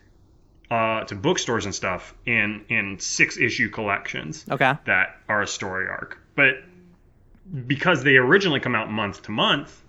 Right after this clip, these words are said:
Speaker 1: in single issues, um, I think the best comic books,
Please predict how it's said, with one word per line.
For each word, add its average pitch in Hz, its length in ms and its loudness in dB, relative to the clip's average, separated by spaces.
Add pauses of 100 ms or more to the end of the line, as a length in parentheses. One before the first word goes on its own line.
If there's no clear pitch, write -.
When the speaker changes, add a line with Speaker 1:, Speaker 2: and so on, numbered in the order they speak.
(480)
Speaker 1:
in 113 100 -2
single 113 320 -2
issues, 120 640 0 (520)
um, 113 360 -4
I 135 60 -2
think 127 160 2
the 120 60 -2
best 196 260 2
comic 120 320 -2
books, - 460 -6